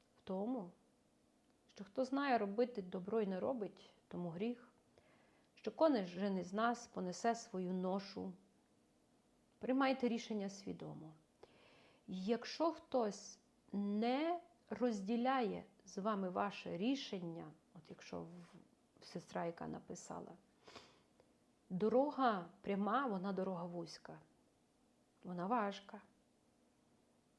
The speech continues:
І небагато людей помістяться з вами на цій дорозі. Але Дух Божий оточує вас спереду, ззаду, зліва,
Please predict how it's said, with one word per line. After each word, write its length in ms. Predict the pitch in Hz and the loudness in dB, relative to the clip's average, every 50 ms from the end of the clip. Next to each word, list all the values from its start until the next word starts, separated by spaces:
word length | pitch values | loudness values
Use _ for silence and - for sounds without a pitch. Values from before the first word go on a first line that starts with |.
| _ _ _ _ _ _ _ _ _ _ _ _ _ _ _ _ - | _ _ _ _ _ _ _ _ _ _ _ _ _ _ _ _ -6
І 100 | 220 208 | -2 0
небагато 500 | 208 214 196 233 240 240 285 277 - 240 | 0 0 0 0 0 0 0 2 2 0
людей 260 | 233 254 220 247 233 | 2 2 2 2 2
помістяться 720 | 233 - 180 185 185 190 190 - - - - - - 175 | 2 -2 -4 -2 -2 -4 -6 -8 -12 -12 -12 -12 -16 -16
з 100 | 160 - | -10 -4
вами 320 | 185 185 175 170 170 165 160 - - - - | -2 0 0 0 -2 -6 -8 -12 -18 -10 -8
на 180 | - 175 175 | -6 -6 -6
цій 200 | 170 - - 175 | -8 -8 -10 -10
дорозі. 580 | 180 - 170 165 160 147 151 156 156 - 170 170 - _ _ _ _ _ _ _ _ _ _ _ _ _ _ _ _ _ _ | -8 -6 -8 -8 -8 -10 -10 -12 -14 -16 -18 -20 -20 _ _ _ _ _ _ _ _ _ _ _ _ _ _ _ _ _ _
Але 220 | - 175 165 175 175 | -10 -8 -6 -4 -4
Дух 180 | 185 208 202 196 - - | -2 -2 -2 -2 -4 -2
Божий 400 | - 202 196 - - 156 160 160 - - _ _ _ _ _ _ _ _ _ _ _ _ _ _ _ _ _ | 0 0 0 0 -4 -8 -10 -14 -16 -20 _ _ _ _ _ _ _ _ _ _ _ _ _ _ _ _ _
оточує 640 | 185 170 - _ - 196 196 196 - 202 196 208 202 | -16 -16 -10 _ -4 -4 -4 -2 -4 -4 -2 -2 -4
вас 480 | 196 202 175 165 - - - - - _ _ _ _ _ | -6 -8 -12 -14 -18 -20 -20 -20 -20 _ _ _ _ _
спереду, 640 | - - - _ - 175 180 175 170 196 208 208 247 247 _ _ _ - - _ _ _ _ _ _ _ _ _ _ _ | -20 -20 -16 _ -4 -2 -2 -2 -2 -4 -6 -6 -10 -14 _ _ _ -20 -20 _ _ _ _ _ _ _ _ _ _ _
ззаду, 560 | - - - 165 165 180 185 185 180 - 196 180 - _ _ _ _ _ - | -16 -8 -6 -2 0 0 0 -2 -4 -8 -14 -14 -18 _ _ _ _ _ -16
зліва, 480 | - - 208 220 214 208 196 208 180 | -6 -2 0 2 2 2 0 -2 -10